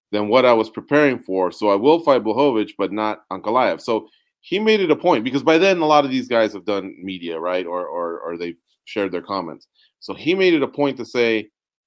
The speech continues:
um, "I accepted both fights. It's just one of them I was willing to do on December tenth, and the other one would have had to wait because it's, it's just a whole different skill set."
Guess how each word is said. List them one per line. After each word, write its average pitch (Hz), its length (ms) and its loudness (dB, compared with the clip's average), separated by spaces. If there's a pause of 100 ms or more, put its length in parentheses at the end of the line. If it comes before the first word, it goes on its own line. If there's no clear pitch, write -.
(220)
um, 95 680 0
"I 160 80 4
accepted 170 480 2
both 104 240 -2
fights. 90 320 -2
It's 104 120 -14
just - 300 -8
one 143 340 2
of 160 100 2
them 113 140 -2
I 107 60 0
was 107 120 -4
willing 107 260 -4
to 101 100 -2
do 98 400 -2 (760)
on 107 140 -2
December 110 360 -4
tenth, 104 340 -6 (560)
and 104 420 -4
the 110 120 -2
other 135 180 4
one 101 320 -4
would 107 100 -2
have 107 80 -4
had 110 140 0
to 92 60 -4
wait 101 280 -2
because 95 240 -16
it's, - 480 -16
it's 85 140 -20
just - 180 -16
a - 40 -14
whole 95 180 -8
different 87 420 -16
skill 113 240 -2
set." - 220 -8